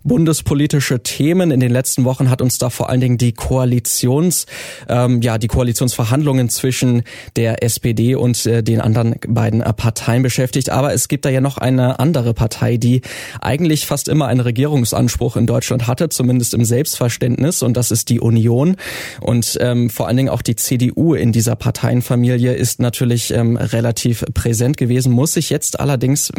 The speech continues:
wahrscheinlich mit der Oppositionsbank zufrieden geben. Und das bedeutet natürlich, dass es dort einige personelle Veränderungen geben wird. Der jetzige Vorsitzende und, äh, Kanzlerkandidat Armin Laschet hat schon angedeutet, dass er nicht mehr lange an der Spitze der Partei stehen wird und jetzt für einen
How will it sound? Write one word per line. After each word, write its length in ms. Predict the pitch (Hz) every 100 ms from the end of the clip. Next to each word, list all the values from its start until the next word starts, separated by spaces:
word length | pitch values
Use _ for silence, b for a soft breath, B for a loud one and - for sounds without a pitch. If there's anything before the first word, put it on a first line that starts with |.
| -
wahrscheinlich 420 | 127 - 117 123
mit 140 | 123
der 80 | 127
Oppositionsbank 880 | - 139 151 - 160 180 - 120 117
zufrieden 440 | - 117 - 117 113
geben. 320 | 117 113 110 B B B B
Und 400 | 120 123 - 101
das 140 | 120
bedeutet 320 | - 120 123 135
natürlich, 340 | 123 131 -
dass 140 | 123
es 100 | 117
dort 300 | - 120 -
einige 360 | 113 117 117 117 B B
personelle 500 | - 120 117 113 127
Veränderungen 600 | 131 120 131 160 120 117
geben 340 | 107 113 117 110
wird. 360 | 156 - -
Der 180 | 120 120
jetzige 340 | 120 - 117
Vorsitzende 720 | 110 123 120 131 - 123 120
und, 360 | 123 - 135 143
äh, 140 | 131 107
Kanzlerkandidat 840 | - 120 - 120 120 123 120 120
Armin 200 | 120 113
Laschet 340 | 117 120 120 113
hat 140 | 113
schon 160 | - 120
angedeutet, 680 | 117 123 127 120 123 - -
dass 200 | 120 117
er 80 |
nicht 200 | 117 127
mehr 120 | - 117
lange 240 | 120 127
an 100 | 120
der 80 | 117
Spitze 320 | - 123 127
der 140 | 120
Partei 320 | 117 117 123 123
stehen 400 | - 127 147 143
wird 160 | 147 B B B B
und 80 | 120
jetzt 160 | 113 -
für 160 | -
einen 240 | 117 117